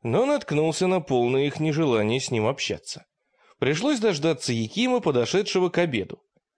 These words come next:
И уже тут Вятич объяснил, что ни одна живая душа на сотню вёрст окрест не даст Ершону ни крошки хлеба,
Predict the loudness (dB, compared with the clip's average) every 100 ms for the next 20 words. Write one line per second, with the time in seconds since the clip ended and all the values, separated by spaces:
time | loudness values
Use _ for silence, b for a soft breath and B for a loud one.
0 | _ -4 -2 0 -2 -2 -4 0 0 0
1 | -2 -2 -2 -2 -4 -2 -2 -4 b b
2 | b -18 -4 -2 2 2 2 2 0 0
3 | 2 2 4 2 0 -2 0 2 2 0
4 | 0 -2 -2 -4 0 0 -2 -8 -6 -2
5 | -2 -4 -12 B B B B -2 0 2
6 | 0 2 0 2 2 2 2 0 0 0
7 | -2 -6 -6 0 2 2 0 -4